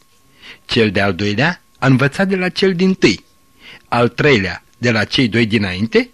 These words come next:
și așa mai departe. Iar eu am învățat de la tatăl meu.” Ce pildă frumoasă de trăire în familie! Nenorocirea noastră,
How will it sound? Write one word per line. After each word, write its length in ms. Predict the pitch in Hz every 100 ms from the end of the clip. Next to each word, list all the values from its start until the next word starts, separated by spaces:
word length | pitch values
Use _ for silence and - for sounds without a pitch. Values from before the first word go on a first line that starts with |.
| _
și 140 | - 247
așa 180 | 226 277
mai 180 | 269
departe. 580 | 190 160 104 - - - - _ _ -
Iar 200 | 120 104
eu 340 | 90 98 185 - _ _
am 200 | 160 151
învățat 360 | 127 135 165
de 80 | 131
la 100 | 117
tatăl 380 | 113 110 - 98
meu.” 280 | 98 92 - _ _ _ _ _ _ _ _ _ _ -
Ce 200 | 120 101
pildă 400 | - 175 180 156
frumoasă 640 | - 139 135 123 - 120 - _ _
de 200 | - 107
trăire 440 | 113 - 107 110 101
în 80 | 90
familie! 640 | - 92 95 87 85 82 - _ _ _ _ _ _ _ _ _ _ -
Nenorocirea 680 | 160 160 151 143 190 185
noastră, 540 | 139 143 - 151 143